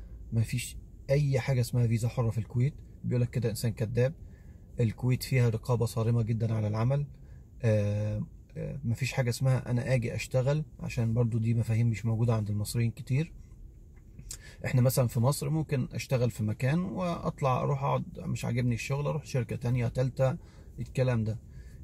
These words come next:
هنا مش متاح الكلام ده. هنا عشان تنقل من مكان لمكان، يعني أنت في حاجة اسمها إقامة وحاجة اسمها كفيل. الكفيل دي اللي هي كفالتك، مين اللي بيكفلك داخل دولة الكويت. ما ينفعش تيجي تقعد كده لوحدك.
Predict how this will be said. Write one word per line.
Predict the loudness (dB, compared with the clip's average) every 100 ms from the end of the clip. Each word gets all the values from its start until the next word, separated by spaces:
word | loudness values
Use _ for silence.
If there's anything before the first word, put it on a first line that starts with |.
| 2
هنا | 4 4
مش | 2 0
متاح | 2 2 0
الكلام | -2 -4 -2 -4
ده. | -2
هنا | 0
عشان | 0 0 -2 -2 0
تنقل | 0 2 0 2
من | 2 2
مكان | 0 0 2
لمكان، | 2 2 2 0 0 -4 -14 -16 -6
يعني | 2 4 4 2 0
أنت | -2
في | -2 0
حاجة | 0 2
اسمها | 0 2 2 2
إقامة | 0 2 2
وحاجة | 0 -2
اسمها | -2 -2 -2
كفيل. | -2 0 0 0 -4 -12 -16 -16 -14
الكفيل | -2 0 2 2 4
دي | 4
اللي | 4
هي | 4 2
كفالتك، | 0 2 2 2 -2 -2
مين | 2 4 4
اللي | 4
بيكفلك | 4 0 0 0 2 2
داخل | 2 2 0 -2 -4 -2
دولة | 2 2 2 -2
الكويت. | -6 -2 -2 -2
ما | -4 -2
ينفعش | 0 2 2
تيجي | -2 0
تقعد | 2 0
كده | 0 -2
لوحدك. | 0 -2 -4 -16